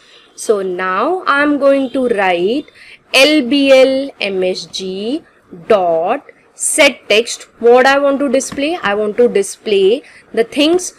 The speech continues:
which are there in my text box. So T X T M S G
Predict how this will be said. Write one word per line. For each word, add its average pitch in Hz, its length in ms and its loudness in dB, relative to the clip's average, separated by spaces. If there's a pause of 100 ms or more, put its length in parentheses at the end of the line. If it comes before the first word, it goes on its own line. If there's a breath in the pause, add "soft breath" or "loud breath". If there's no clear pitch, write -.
(140 soft breath)
which 220 280 0
are 202 200 2
there 226 540 4
in 277 220 -2
my 285 240 -4 (300 loud breath)
text 190 300 -6
box. 170 340 -4 (200 soft breath)
So 254 340 6
T 247 300 0
X - 180 -4
T 349 280 2
M 208 180 -2
S 208 180 0
G 226 420 -2